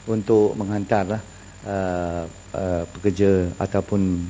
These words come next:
ah, penduduk di Kuching untuk berkhidmat di Kuching. Tapi yang dari segi,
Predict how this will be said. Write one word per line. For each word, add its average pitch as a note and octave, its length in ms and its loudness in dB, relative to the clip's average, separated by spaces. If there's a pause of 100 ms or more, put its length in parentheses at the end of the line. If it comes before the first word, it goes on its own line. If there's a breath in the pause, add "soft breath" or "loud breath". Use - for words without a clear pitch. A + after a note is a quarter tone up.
(120)
ah, F2+ 140 -6
penduduk G#2 340 2
di F#2+ 80 -4
Kuching G#2+ 400 0
untuk G2 160 -4
berkhidmat G2 380 -4
di G2 100 -6
Kuching. G2 320 2 (540 loud breath)
Tapi D#3 320 8
yang C3 100 8
dari B2 220 8
segi, A2+ 720 4